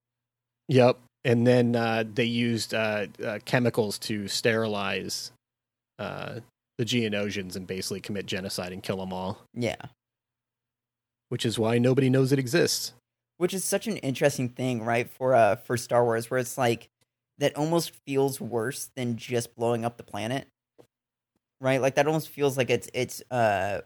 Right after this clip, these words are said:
Speaker 2: worse than, like, destroying Alderaan. For
Speaker 1: It's
Speaker 2: some
Speaker 1: very,
Speaker 2: reason.
Speaker 1: like, Nazi Germany, though, right?
Speaker 2: Yeah.
Speaker 1: Like, you know, m-, more so than we'd seen before, where it's like, whoa, sterilizing an entire population to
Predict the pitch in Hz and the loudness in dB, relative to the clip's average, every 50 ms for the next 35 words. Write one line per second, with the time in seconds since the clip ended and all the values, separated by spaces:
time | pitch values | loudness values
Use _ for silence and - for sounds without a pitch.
0 | _ - 127 117 113 123 123 120 120 - - 120 120 123 120 117 113 104 90 - | _ -12 -10 -6 -2 0 0 0 -2 -4 -4 -2 0 2 2 2 0 -4 -10 -10
1 | _ - 120 117 - 117 - - - 131 127 117 98 98 101 98 92 - - 71 | _ -4 -4 -4 -4 -8 -10 -8 -4 0 0 0 0 -2 -4 -4 -6 -6 -6 -8
2 | 78 76 76 - - _ _ _ _ _ _ _ _ _ - - - - - - | -8 -8 -8 -10 -14 _ _ _ _ _ _ _ _ _ -20 -20 -18 -16 -16 -10
3 | - - 156 143 - 135 170 156 143 120 143 160 185 190 165 160 147 131 - 120 | -2 0 0 0 2 0 0 2 2 4 4 4 4 4 2 2 0 0 0 -2
4 | 113 107 107 107 - 131 110 - 104 95 107 147 156 107 87 90 92 90 87 90 | -4 -4 -2 -2 0 0 0 0 -2 -2 0 0 0 0 -2 -6 -10 -10 -10 -10
5 | 95 98 113 143 123 120 107 - 52 - - _ _ _ _ _ _ _ _ _ | -8 -6 -4 -4 -2 -4 -4 -6 -6 -12 -16 _ _ _ _ _ _ _ _ _
6 | _ _ _ _ _ _ _ _ _ _ _ _ _ _ _ _ _ _ _ _ | _ _ _ _ _ _ _ _ _ _ _ _ _ _ _ _ _ _ _ _
7 | _ - - 117 107 - _ _ _ - - - 156 123 113 98 101 98 - _ | _ -6 -4 -4 -4 -4 _ _ _ -18 -6 -2 0 0 0 0 -2 -6 -8 _
8 | _ - 127 131 131 - 151 127 147 - - - - 165 156 139 147 131 127 120 | _ -4 0 0 0 4 6 8 8 8 8 8 8 8 10 10 10 8 8 6
9 | 117 - - 202 143 127 120 107 - - 143 147 131 107 95 92 98 101 95 - | 6 6 8 8 8 6 4 2 6 10 10 12 12 10 6 2 0 -2 -2 -2
10 | - 107 98 98 - 113 131 143 113 92 92 - - - 113 110 131 131 117 104 | -2 -4 -4 -2 2 4 6 6 6 4 0 -4 -4 -2 0 2 2 2 2 0
11 | 101 101 92 95 95 92 92 92 98 - 110 107 101 95 - 107 104 - 90 92 | -2 -4 -4 -6 -6 -6 -8 -6 -4 -2 -2 -2 -2 -2 -2 -2 -2 -2 -4 -2
12 | 104 117 - - - 87 87 90 | -2 -2 -2 -4 -8 -12 -14 -16